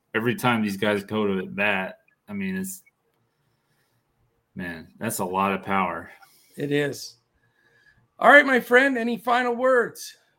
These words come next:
Speaker 1: No, um, we did, we did, uh, fairly well yesterday with our two brains lineup.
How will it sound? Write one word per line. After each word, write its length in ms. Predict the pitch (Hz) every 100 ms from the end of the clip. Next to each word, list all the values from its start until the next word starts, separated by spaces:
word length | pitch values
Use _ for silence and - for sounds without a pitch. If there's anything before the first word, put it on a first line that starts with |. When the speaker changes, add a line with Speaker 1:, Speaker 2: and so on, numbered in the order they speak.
| _ _ - - _ _ _ 98
Speaker 1:
No, 400 | 113 135 110 104
um, 420 | 104 104 98 95
we 140 | 110 107
did, 340 | 113 107 98 98
we 140 | 113
did, 420 | 98 113 113 107
uh, 420 | 107 107 104 104 101
fairly 340 | - 127 135
well 260 | 123 123 123
yesterday 640 | 117 120 - 117 120 123
with 280 | 120 113 107
our 120 | 107
two 220 | 101 120
brains 340 | 107 110 107 98
lineup. 480 | 104 107 110 107